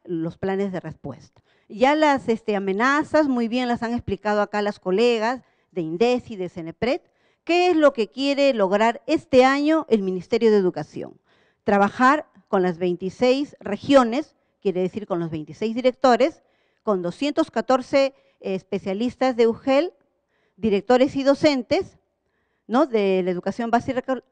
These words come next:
básica regular, especial, etcétera. Queremos inculcar estas capacidades, estas competencias de gestión de riesgo, porque lo que quiere lograr básicamente el programa en síntesis es que nosotros,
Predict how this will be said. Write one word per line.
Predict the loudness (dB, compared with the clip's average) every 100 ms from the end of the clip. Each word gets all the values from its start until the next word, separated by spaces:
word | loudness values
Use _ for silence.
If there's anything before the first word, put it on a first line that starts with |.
| _
básica | -4 -4 -2 -2
regular, | -2 0 2 2 0
especial, | -4 -6 -4 -4 -4
etcétera. | -8 -16 -20 _ _
Queremos | 0 4 4 4 2 -2 -8
inculcar | -2 -2 0 0 0 0 0 0 0
estas | -4 -4 -4 -8
capacidades, | -6 -8 -8 -8 -6 -2 0 -2 -4
estas | -8 -10 -10
competencias | -8 -8 -6 -6 -4 -6
de | -6
gestión | -10 -6 -4 0
de | -2
riesgo, | 2 2 4 2 0 _ _ _
porque | 0 0 2
lo | 2 0
que | -6
quiere | -4 0 2
lograr | 2 2 2 2 0 _
básicamente | -20 0 2 2 -2 -4 -2 -2 -2 -4
el | -4
programa | -2 -2 0 0
en | -4
síntesis | -2 0 2 4 2 -2 _ _ _
es | 0 0 -2 -20 _ _ _ _ _ _
que | -6 -4
nosotros, | -2 2 4 4 2 -10 -12